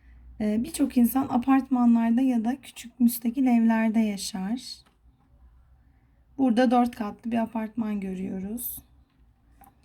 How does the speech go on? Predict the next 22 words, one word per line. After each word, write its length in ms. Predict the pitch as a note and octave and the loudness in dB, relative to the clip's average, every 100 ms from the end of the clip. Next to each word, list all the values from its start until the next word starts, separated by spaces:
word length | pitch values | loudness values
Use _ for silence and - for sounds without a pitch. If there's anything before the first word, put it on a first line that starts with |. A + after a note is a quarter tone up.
| _ _ _ _ _ _ _ _ | _ _ _ _ _ _ _ _
Mesela 520 | C4+ C4+ B3 G#3+ A3+ | 4 4 4 2 2
burada 280 | A3+ B3+ A3 | 2 2 0
da 120 | A3 | -2
çocuk 360 | B3+ B3 A3 B3 | -4 -4 -4 -4
kendisinin 560 | - B3 A3+ A3 A#3+ A#3+ | 0 2 2 2 2 2
odasını 500 | A3+ G#3+ G#3+ A3+ G#3+ | 2 -2 0 2 2
göstermiş. 1000 | F#3+ F#3+ - G#3+ G#3 G#3+ B3+ - - - _ _ _ - - _ - _ _ _ _ _ _ - | -2 -8 -8 -4 -2 -2 -2 -4 -14 -18 _ _ _ -20 -20 _ -20 _ _ _ _ _ _ 0
Bazen 520 | C#4+ C#4+ C4 C4+ C#4+ | 4 4 4 2 0
kardeşlerimizle 960 | - C#4 C4 B3 C4 B3+ A#3+ B3 A3+ A#3+ | -2 2 4 2 0 0 2 2 0 -2
de 60 | |
aynı 340 | A3+ G#3+ G#3 G3+ | -2 -2 -2 -4
odada 280 | G3 F#3+ F#3+ | -6 -10 -10
kalabiliriz. 720 | G#3+ G3+ G3 F#3 F#3+ C#4+ - | -10 -8 -8 -8 -6 -6 -6
Bu 80 | D4 | -4
çocuğun 420 | C#4+ B3+ A3 C4+ | 2 4 4 2
tek 260 | D4+ C#4+ C#4 | 2 -2 0
kaldığı, 480 | B3+ G#3 G3 A#3 C#4+ | 0 -2 -2 -4 -6
kendisine 580 | - B3 A#3+ A#3+ C4+ A#3+ | 0 6 6 6 4 2
ait 340 | G#3 B3 C#4 | 2 -2 0
bir 100 | B3+ | 0
odası 440 | A#3 G#3+ A3+ - | 0 0 -4 -6
var, 240 | G3 G3 | -6 -6